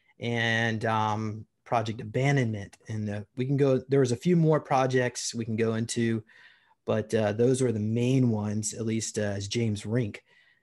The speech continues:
And then, um, yeah, so while I was growing up in this timeline, I was still being utilized, my, my soul, through different clone bodies, as well as, um, sometimes they would use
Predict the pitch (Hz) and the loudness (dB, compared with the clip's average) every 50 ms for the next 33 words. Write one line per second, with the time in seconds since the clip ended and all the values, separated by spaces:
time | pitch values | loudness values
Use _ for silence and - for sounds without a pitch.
0 | _ _ _ _ _ _ _ _ - 117 113 107 113 110 110 110 107 107 107 107 | _ _ _ _ _ _ _ _ -8 -6 -4 -2 -2 -2 -2 -2 -4 -4 -4 -4
1 | 104 104 104 101 101 104 104 104 117 120 113 107 101 - - - 113 107 107 107 | -4 -4 -4 -4 -6 -6 -6 -2 -2 -2 0 -2 -2 -4 -4 -4 -2 -2 -2 -2
2 | 104 107 104 104 104 - - 113 113 120 120 120 123 123 123 120 117 113 - 117 | -2 -2 -4 -4 -6 -8 -8 -4 0 2 4 4 4 4 4 4 2 0 0 -2
3 | 110 113 110 110 - 127 123 123 117 117 120 127 131 123 - 110 107 113 135 156 | -4 -4 -4 -2 -2 0 0 0 0 0 2 2 0 0 0 -2 -2 0 0 0
4 | 156 - - 139 120 120 120 117 117 117 113 113 113 113 113 110 - - 127 127 | 0 0 0 0 2 2 2 2 0 0 0 0 0 0 0 -2 -2 -2 -2 -2
5 | 123 113 113 110 110 113 117 123 123 123 117 117 113 110 113 113 110 - - - | 0 0 -2 -4 -2 -2 -2 0 0 2 2 2 0 0 -2 -4 -6 -8 -12 -10
6 | 107 113 110 107 - - 110 110 107 - - 131 120 120 120 120 117 117 - - | -10 -8 -8 -10 -10 -8 -6 -6 -6 -4 0 0 2 4 4 2 0 -2 -6 -20
7 | - - - _ _ - 120 113 120 113 107 101 101 - - 127 123 120 113 107 | -20 -20 -20 _ _ -8 -6 -4 -4 -4 -4 -4 -8 -6 -4 -2 0 0 0 -2
8 | 104 113 123 131 127 127 127 127 120 120 - - - - 110 123 113 113 110 110 | 0 0 2 2 2 2 2 0 -2 -4 -4 -6 -10 -10 -10 -8 -6 -4 -4 -2
9 | 110 110 110 110 107 101 110 107 107 107 104 104 - 107 104 104 104 104 104 104 | -2 -2 -2 -4 -4 -6 -6 -6 -4 -4 -4 -6 -6 -4 -4 -4 -4 -4 -6 -8
10 | 104 101 _ _ _ _ _ _ _ _ _ _ _ _ _ _ _ _ _ _ | -12 -14 _ _ _ _ _ _ _ _ _ _ _ _ _ _ _ _ _ _
11 | _ - - _ _ _ - - - 135 127 120 - 127 120 113 107 - 117 110 | _ -12 -12 _ _ _ -12 -4 -2 -2 -2 0 0 0 0 0 -2 -4 -4 -4
12 | 110 110 104 107 110 113 113 110 - | -4 -4 -6 -4 -4 -4 -6 -6 -10